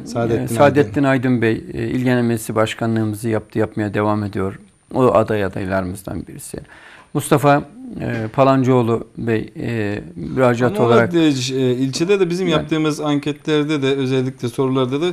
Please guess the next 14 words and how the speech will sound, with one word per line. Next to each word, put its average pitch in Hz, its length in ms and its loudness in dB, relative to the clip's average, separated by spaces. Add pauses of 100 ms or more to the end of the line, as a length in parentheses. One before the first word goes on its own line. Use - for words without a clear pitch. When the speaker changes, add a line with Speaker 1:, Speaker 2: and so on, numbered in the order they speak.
(400)
Speaker 2:
e, 113 420 2
vatandaş 185 480 0
da 214 120 2
tanımıyor. 98 480 -4
Mustafa 113 400 -2
Speaker 1:
Anladım 277 200 6
Speaker 2:
Palancı 143 140 4
Bey, - 60 6
Speaker 1:
yani, 196 120 6
Speaker 2:
Mustafa 190 220 4
Bey 160 80 6
Speaker 1:
neticede 170 200 4 (200)
Speaker 2:
kırılmasın 160 420 2
ama 226 260 2